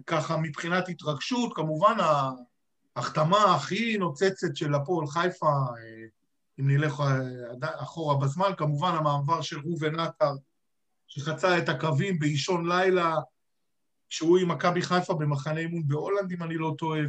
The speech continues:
ו-, ככה, אם אני מסתכל בפרספקטיבה, מבחינת, אה, החתמות שעשו ככה באז ו-, והרבה התרגשות, ו-,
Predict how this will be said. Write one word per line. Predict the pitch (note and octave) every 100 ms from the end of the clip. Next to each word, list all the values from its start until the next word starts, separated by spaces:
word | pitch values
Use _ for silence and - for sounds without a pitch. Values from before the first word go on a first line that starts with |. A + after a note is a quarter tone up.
| C3+
ו-, | C#3 C3+ C3+ C3 B2+ - _ _ _ _ _ _ _ _ - - _ _ _ _ _ -
ככה, | E3+ D3+ F#3+
אם | G3+
אני | F#3+
מסתכל | D#3 D#3 G3+
בפרספקטיבה, | F3+ E3+ D#3 C#3 D3+ - G3 F3 D#3 D3+ D3
מבחינת, | D3+ C#3+ C#3 D#3 E3+ F3 -
אה, | D#3 D3 D3 C#3+ C#3+ D3+
החתמות | D3+ - D3 F3 G3 F#3
שעשו | D#3 C#3 G3 F#3
ככה | - D3+
באז | C#3 E3 D#3+ C#3+ C3+
ו-, | C#3+ C#3 C3+ C3+ C3+ C3 _ _ _ _ _ _ _
והרבה | B2 C#3+ C#3 C#3
התרגשות, | E3 C#3 D3 C3+ - B3 C4 C4 D#3
ו-, | E3+ E3+